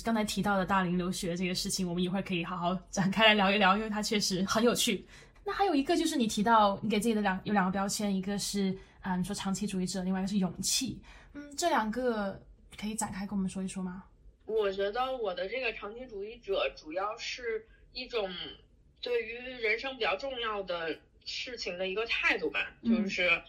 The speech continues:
Speaker 2: 嗯，我会更倾向于坚持做一些并不是很简单，但是可能，嗯，需要你长期去付出的一些事情。嗯，勇气的话，可能就是，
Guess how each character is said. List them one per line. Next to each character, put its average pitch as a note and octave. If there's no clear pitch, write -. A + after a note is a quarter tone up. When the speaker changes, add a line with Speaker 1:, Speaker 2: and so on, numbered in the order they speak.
Speaker 2:
嗯， -
我 C4+
会 C4
更 A#3+
倾 A#3
向 G#3+
于 F3+
坚 B3
持 F#3
做 G3+
一 E3
些 G3+
并 C4
不 G3
是 A#3
很 F#3+
简 -
单， G3
但 G#3
是 F#3+
可 F3+
能， D#3+
嗯， D#3+
需 -
要 A3+
你 F#3
长 -
期 B3
去 A3+
付 A3
出 A3
的 G3
一 E3
些 E3
事 D#3
情。 -
嗯， F3
勇 F3+
气 C4+
的 G#3
话， G3
可 F#3
能 D#3+
就 F#3+
是， F3